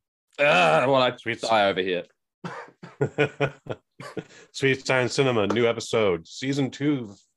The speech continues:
Speaker 2: starter. Me and Hall of Famer Jameel Hemphill, we're gonna be talking about Creed two.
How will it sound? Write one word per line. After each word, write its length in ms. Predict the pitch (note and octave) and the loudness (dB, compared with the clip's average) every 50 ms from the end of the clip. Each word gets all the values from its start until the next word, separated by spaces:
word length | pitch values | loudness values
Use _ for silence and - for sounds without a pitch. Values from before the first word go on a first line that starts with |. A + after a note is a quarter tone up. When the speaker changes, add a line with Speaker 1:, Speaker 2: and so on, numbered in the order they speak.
| _ _ _ _ _ | _ _ _ _ _
Speaker 2:
starter. 540 | - - - C#3 D3 D3+ C3 G2+ F2 - _ _ _ _ _ | -14 -6 -2 0 0 2 0 0 -4 -4 _ _ _ _ _
Me 220 | A#2 C3+ C#3+ C#3 | -2 0 2 2
and 140 | A#2 A2 G2+ | 0 0 -2
Hall 200 | F#2+ A#2+ B2+ A#2+ | -2 -2 0 0
of 80 | A2 - | -2 -4
Famer 340 | C3 B2+ B2+ A#2+ G2+ F#2 F2+ _ | -6 -6 -4 -4 -6 -6 -8 _
Jameel 360 | - - A2 A#2 B2 A#2 G#2 | -14 -12 -8 -6 -4 -4 -4
Hemphill, 380 | A2 A#2+ A#2+ A#2 - A#2+ A2+ A2+ | -4 -6 -6 -4 -4 -4 -4 -4
we're 120 | G#2+ A#2 | -4 -4
gonna 120 | A#2+ A2 G#2 | -4 -4 -4
be 60 | G2 | -4
talking 280 | - A2+ G#2+ G#2 A2 G#2 | -4 -6 -6 -6 -6 -6
about 300 | G2+ G#2 G#2 G2+ F2+ - | -6 -4 -6 -6 -8 -12
Creed 460 | - - - A#2 C3 D3 F3 D#3+ C#3+ - | -18 -10 -4 0 0 2 0 0 -4 -8
two. 460 | - C#3 C#3 D3 C3 G#2+ E2 C#2+ | -6 -2 0 0 0 -2 -4 -8